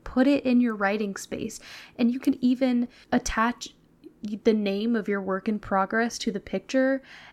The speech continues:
and look at it and say, "If I would not say it to this child as they're learning and growing and developing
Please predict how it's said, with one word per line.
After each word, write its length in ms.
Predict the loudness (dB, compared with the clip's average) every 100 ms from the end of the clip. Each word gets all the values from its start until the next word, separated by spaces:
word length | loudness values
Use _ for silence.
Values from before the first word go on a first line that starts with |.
| _ _
and 220 | -2 0 0
look 260 | 0 0
at 140 | -2 -4
it 120 | -10 _ _ _ _ _ _ -6
and 220 | -6 -6
say, 380 | -2 0 0 -2
"If 80 | -10 -10 -2
I 300 | 2 2 2
would 240 | 0 -2
not 340 | -2 -2 -2
say 320 | -4 -4 -2 -2
it 280 | -4 -8 -10
to 120 | -6
this 320 | -4 -4 -4 -6
child 680 | 0 2 2 0 -4 -6 -6 -2
as 240 | 0 0
they're 220 | -2 -2
learning 500 | -4 -4 -4 -2 -2
and 140 | -2 -2
growing 400 | 0 0 0 -2
and 60 |
developing 680 | -4 -2 -2 0 0 0 -2